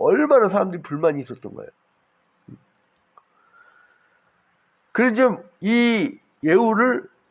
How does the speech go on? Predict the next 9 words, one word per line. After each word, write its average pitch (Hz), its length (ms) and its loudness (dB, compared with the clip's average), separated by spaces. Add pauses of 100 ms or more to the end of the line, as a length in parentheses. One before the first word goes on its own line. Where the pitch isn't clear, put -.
(140)
왕으로 185 340 2
삼는데, 170 560 0 (720)
예후의 190 420 0
이름 175 200 -10
뜻은 170 260 -16
뭐냐면요, 135 600 -10 (1080)
여호와는 180 540 2
한 233 200 -12
분이시다. 285 520 -14